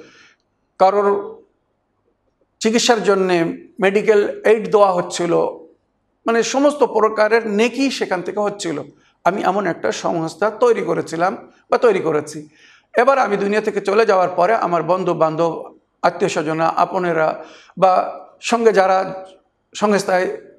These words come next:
জড়িয়ে ছিল আমার সঙ্গে, আমার পরে তারা সেই সিলসিলাকে জারি রেখেছে।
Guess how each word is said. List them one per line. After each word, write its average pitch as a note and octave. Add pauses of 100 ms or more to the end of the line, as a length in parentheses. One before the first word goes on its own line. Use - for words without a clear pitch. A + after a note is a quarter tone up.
জড়িয়ে G3+
ছিল E3+
আমার E3
সঙ্গে, F3 (380)
আমার G#3
পরে F#3+
তারা F#3
সেই E3+
সিলসিলাকে F3
জারি D#3+
রেখেছে। C#3